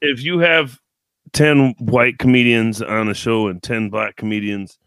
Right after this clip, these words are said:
and every time you bring up a black comedian, you've got a personal story, and,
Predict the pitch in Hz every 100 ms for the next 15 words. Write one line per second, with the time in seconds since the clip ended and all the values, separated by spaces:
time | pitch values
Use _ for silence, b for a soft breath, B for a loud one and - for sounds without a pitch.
0 | _ _ _ _ _ - 110 117 117 127
1 | 113 113 101 117 117 107 101 107 113 107
2 | 110 113 107 104 104 98 101 107 98 -
3 | - 110 104 113 104 - - 113 110 107
4 | 107 104 - _ _ _ _ _ _ 101
5 | 98 92 90